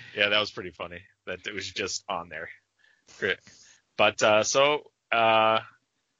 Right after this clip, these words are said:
we probably won't give a review on it next week because two of the five kings will not have seen it, but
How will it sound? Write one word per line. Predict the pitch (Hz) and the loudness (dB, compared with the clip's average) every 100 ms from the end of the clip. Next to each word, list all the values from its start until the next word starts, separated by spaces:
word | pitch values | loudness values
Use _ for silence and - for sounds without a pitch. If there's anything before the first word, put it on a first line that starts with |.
| _ | _
we | 123 | -12
probably | - 120 113 143 156 | 0 4 4 4 0
won't | 156 151 | 0 -2
give | 156 | -6
a | |
review | 160 156 160 165 | -2 -2 0 2
on | 165 | 2
it | 165 147 | 2 0
next | 147 147 - | 0 0 0
week | 170 151 - | 0 0 -4
because | 135 120 110 107 107 107 - - _ - | -4 0 2 2 -2 -2 -4 -6 _ -12
two | - 120 120 | -8 -4 2
of | 113 110 | 2 2
the | 110 | -6
five | - 113 110 113 - | 0 4 6 4 0
kings | 113 113 113 - | -4 -4 -10 -8
will | 107 | -4
not | 104 | -2
have | 101 | -2
seen | - 131 135 | -4 -4 -4
it, | 139 - | -4 0
but | 95 92 | 0 0